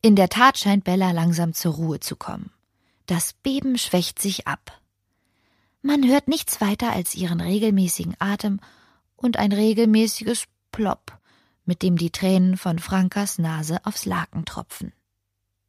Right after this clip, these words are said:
Es geht eine ganze Weile so, und just als sie denkt, Bella würde wieder einschlafen, hört Franka ein kurzes Hauchen an ihrem Ohr.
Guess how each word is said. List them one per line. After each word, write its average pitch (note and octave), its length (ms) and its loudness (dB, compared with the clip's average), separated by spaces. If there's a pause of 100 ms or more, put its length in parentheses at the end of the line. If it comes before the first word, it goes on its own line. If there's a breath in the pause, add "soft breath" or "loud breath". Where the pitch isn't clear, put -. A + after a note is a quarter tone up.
(340)
Es - 160 -2
geht - 180 -2
eine F#3+ 180 4
ganze G#3 380 2
Weile A#3 320 6
so, D#3+ 160 -2
und D#3+ 160 0
just D4 360 2
als F#3+ 160 -2
sie F3+ 120 -4
denkt, G#3+ 320 0 (240 loud breath)
Bella G#3 360 6
würde F#3 240 2
wieder E3+ 240 2
einschlafen, G3 720 0 (300 loud breath)
hört F#3 220 -2
Franka G3 460 -2
ein F3 220 -6
kurzes - 480 -6
Hauchen A#3+ 320 0
an G3+ 100 -2
ihrem G#3 300 -2
Ohr. F3+ 240 -4